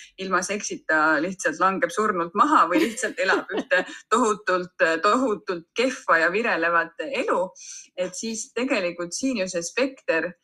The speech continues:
Speaker 1: ja inimeste eelistused ja, ja võimalused ja kõik on ju nii, nii, nii, nii, äh,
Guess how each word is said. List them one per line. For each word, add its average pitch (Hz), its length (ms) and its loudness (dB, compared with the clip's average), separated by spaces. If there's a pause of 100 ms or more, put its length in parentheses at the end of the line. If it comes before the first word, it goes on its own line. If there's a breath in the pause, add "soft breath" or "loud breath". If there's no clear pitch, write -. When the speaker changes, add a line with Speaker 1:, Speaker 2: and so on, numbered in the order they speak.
(220 soft breath)
Speaker 1:
ja 190 60 -4
inimeste 196 460 -4
eelistused 180 800 -2 (160)
ja, 180 400 0
ja 175 140 0
võimalused 185 720 0
ja 165 100 0
kõik 202 380 -6
on 185 120 -6
ju 190 140 -4
nii, 269 580 -2
nii, 247 220 -2
nii, 240 240 -4
nii, 220 480 -4
äh, 160 600 -4